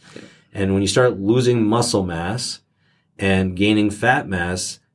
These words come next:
Speaker 2: there is a metabolic switch that has occurred, and you've got to find out what it is. Some level of mental, chemical, physical stress or infection.
Speaker 1: Yeah. I just had that with a patient of mine that came in from out of the country, actually, came in with, uh,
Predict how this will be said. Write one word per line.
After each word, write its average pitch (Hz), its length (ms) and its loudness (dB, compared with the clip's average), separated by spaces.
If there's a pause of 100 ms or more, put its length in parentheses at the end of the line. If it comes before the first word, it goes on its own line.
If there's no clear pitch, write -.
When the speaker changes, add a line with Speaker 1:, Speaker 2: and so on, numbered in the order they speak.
Speaker 2:
there 95 300 2
is 101 180 2
a 104 80 2
metabolic 104 800 2
switch - 440 0
that 87 100 -4
has 78 120 -8
occurred, 76 460 -10
and 87 220 -8
you've 82 160 -10
got 101 340 2
to 110 100 2
find 98 400 0
out 90 220 0
what 90 240 -2
it 87 120 -2
is. 78 240 -2
Some 120 280 2
level 110 320 4
of 82 120 -4
mental, 104 360 0
chemical, 98 400 -4
physical 90 460 -2
stress 90 400 -6
or 92 120 -10
infection. - 640 -10
Speaker 1:
Yeah. - 160 -16 (520)
I - 40 0
just 104 220 2
had 92 200 0
that 80 180 0
with 80 140 -4
a 80 40 -4
patient 80 380 -6
of 78 60 -6
mine 78 360 -8
that 85 140 -8
came 85 200 -4
in 80 160 -6
from 82 420 -8 (180)
out 92 120 2
of 82 60 0
the 80 60 -6
country, 95 400 -4
actually, - 440 -10 (580)
came 117 220 2
in 104 180 2
with, 95 260 2
uh, 87 340 2